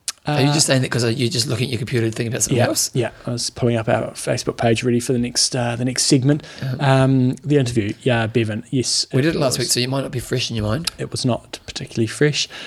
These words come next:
Speaker 2: I think he has some, some great points. Whether the things are, are realistic, um, I don't know about that. Uh, I think that, uh, there's a lot more to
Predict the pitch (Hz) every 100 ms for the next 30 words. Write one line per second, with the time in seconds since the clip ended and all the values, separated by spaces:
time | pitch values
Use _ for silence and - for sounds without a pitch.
0 | - 180 170 147 135 127 117 - 120 -
1 | 135 127 - 135 131 - - 143 123 120
2 | - 123 117 123 120 - 120 123 120 120
3 | - - - - 113 113 110 107 - 120
4 | 113 - 113 - - 117 120 120 123 127
5 | - - 120 131 143 170 - - - -
6 | - 117 117 117 117 117 - _ _ -
7 | 123 - 120 120 - 123 120 117 - -
8 | 123 117 117 113 113 113 - - - -
9 | - - - - _ _ _ _ _ _
10 | _ _ - 156 - 185 196 - 143 143
11 | 139 131 123 - _ _ - 131 123 117
12 | 117 113 113 110